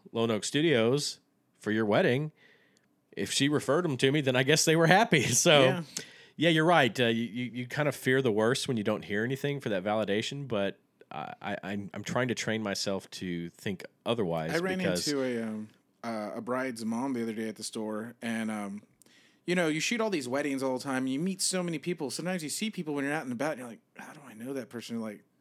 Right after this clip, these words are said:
Speaker 2: probably at a wedding. So we kinda had that conne-, that eye connection for a second, and then I was like, uh, I just kinda waved, and she goes,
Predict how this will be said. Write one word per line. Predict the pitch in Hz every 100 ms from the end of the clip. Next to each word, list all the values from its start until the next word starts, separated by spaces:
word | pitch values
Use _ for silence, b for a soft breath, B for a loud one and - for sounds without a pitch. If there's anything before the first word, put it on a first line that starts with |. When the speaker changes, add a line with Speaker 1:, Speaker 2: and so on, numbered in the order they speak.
| _
Speaker 2:
probably | - 160 147 143
at | 127
a |
wedding. | 120 139 135
So | 120 139 131 123 B B B
we | 160
kinda | 185 170
had | 165 160
that | 151 139 -
conne-, | 151 151 123
that | 131
eye | 127 175
connection | 180 180 -
for | 175 160
a |
second, | - 185 180 143 95
and | 131
then | 135 135 131
I |
was | 135 131
like, | 120 120 _ b b b b b b _ -
uh, | 131 120 113
I |
just | 135 131
kinda | 160
waved, | 127 165
and | 156
she |
goes, | 165